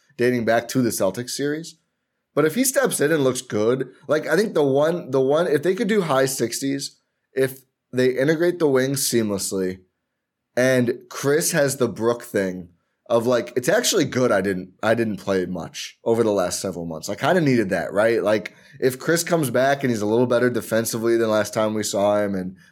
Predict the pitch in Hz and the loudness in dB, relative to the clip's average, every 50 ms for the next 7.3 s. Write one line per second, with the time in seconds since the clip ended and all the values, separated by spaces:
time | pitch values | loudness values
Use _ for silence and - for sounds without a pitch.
0 | - - 117 123 120 - - 131 117 101 87 104 110 - 113 110 110 - 120 110 | -4 0 0 0 0 0 0 2 2 4 2 2 0 0 -2 -2 -2 -2 -4 -2
1 | 113 110 98 - - 104 101 110 120 135 131 - _ _ _ _ _ _ _ _ | -2 -2 -2 -4 -4 -2 0 0 0 -2 -4 -8 _ _ _ _ _ _ _ _
2 | _ _ _ _ - 139 135 135 - 131 135 139 143 143 151 151 151 135 - 107 | _ _ _ _ 0 0 0 0 0 0 0 2 2 2 2 2 2 0 -2 -2
3 | 98 82 85 - - - - - - _ _ _ _ - 131 135 139 131 135 - | -4 -4 -4 -6 -12 -14 -18 -18 -20 _ _ _ _ 0 0 2 2 0 0 0
4 | - 135 123 113 - - - - _ - 117 120 123 123 120 117 110 - - - | 2 2 2 2 0 -4 -12 -18 _ -4 0 2 2 4 4 2 2 0 -2 -8
5 | - - 131 120 131 135 131 127 127 123 127 127 127 - 127 120 113 107 - - | -10 -6 -2 0 2 2 0 0 0 2 2 2 2 2 0 0 0 0 -4 -4
6 | - 104 104 101 - - 104 104 98 95 - 101 95 - - - 95 87 78 69 | 0 0 0 0 0 -4 -4 -4 -4 -4 -6 -6 -6 -6 -6 -6 -6 -6 -6 -6
7 | 62 53 50 53 - | -6 -8 -8 -12 -14